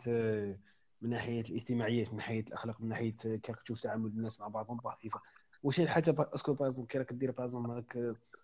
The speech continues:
تنهي عن المنكر، تحس روحك بلي راك تلبي الذات تاعك،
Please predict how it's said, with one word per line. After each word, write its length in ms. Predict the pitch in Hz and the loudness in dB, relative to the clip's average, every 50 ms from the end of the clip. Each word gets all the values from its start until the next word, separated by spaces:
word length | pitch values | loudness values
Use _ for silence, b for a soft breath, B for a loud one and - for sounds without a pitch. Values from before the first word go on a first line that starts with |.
| b b _ _ _ _ _ _ _ _ _ _ _ - | b b _ _ _ _ _ _ _ _ _ _ _ 2
تنهي 240 | - 139 131 135 131 | 2 4 4 4 2
عن 140 | 123 123 | 2 4
المنكر، 380 | 120 120 131 123 - 123 - - - - _ - - | 4 4 4 4 2 0 -2 -4 -8 -16 _ -10 -8
تحس 220 | - 117 - - | -6 -4 -2 0
روحك 160 | 127 117 113 | 0 0 0
بلي 180 | 113 120 120 120 | 0 0 0 0
راك 80 | 117 - | 0 0
تلبي 600 | 120 113 110 113 - - 104 110 110 104 113 113 | -2 -2 -2 -6 -10 -10 -6 -4 -4 0 -2 -2
الذات 340 | 101 104 110 107 - - | -2 -2 -6 -6 -6 -6
تاعك، 300 | 226 - 156 185 180 - | -4 -2 -2 -2 -2 -4